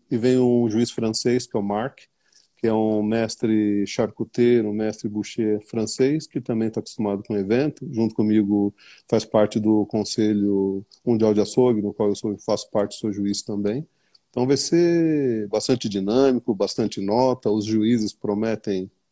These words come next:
ser bem sérios e rigorosos também, vão apertar a turma, vão descontar ponto, vai ser bem disputado.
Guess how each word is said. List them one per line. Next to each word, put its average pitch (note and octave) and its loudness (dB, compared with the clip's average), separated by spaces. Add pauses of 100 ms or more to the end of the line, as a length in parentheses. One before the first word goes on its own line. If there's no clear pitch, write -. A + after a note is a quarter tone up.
(460)
ser G#2+ 0
bem A2+ 2
sérios A2 2
e G#2+ -4
rigorosos G#2 -4
também, A#2+ -2
vão A#2 -4
apertar G#2+ -2
a F#2 -4
turma, C3 0
vão A2+ -2
descontar G#2 -4
ponto, C#3+ -2
vai A2 -4
ser A2+ 0
bem A2+ -2
disputado. F#2 -10